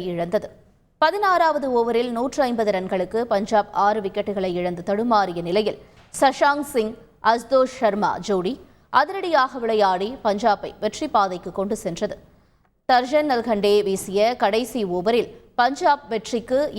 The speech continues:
ஏழு ரன்கள் தேவைப்பட்ட போது முதல் பந்தில் அஸ்தோஷ் சர்மா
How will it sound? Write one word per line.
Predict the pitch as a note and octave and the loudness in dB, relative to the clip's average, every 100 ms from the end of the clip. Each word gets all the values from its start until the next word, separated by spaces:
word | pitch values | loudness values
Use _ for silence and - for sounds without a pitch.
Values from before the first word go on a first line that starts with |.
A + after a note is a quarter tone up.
| A3+ | 2
ஏழு | D4 C4+ | 4 2
ரன்கள் | A#3+ A3+ A3 G3+ | 2 -2 0 -2
தேவைப்பட்ட | G3+ G3 F#3 F3 F3 | 0 -2 -4 -6 -6
போது | F3+ - - _ _ - | -8 -8 -16 _ _ -2
முதல் | C4 F4+ F#4 | 4 4 4
பந்தில் | D#4 C4 A#3 B3 B3 G#3+ | -4 0 0 0 0 -2
அஸ்தோஷ் | A3 G#3 C4 B3 | 0 0 0 0
சர்மா | A3 F#3+ F#3 | -4 0 0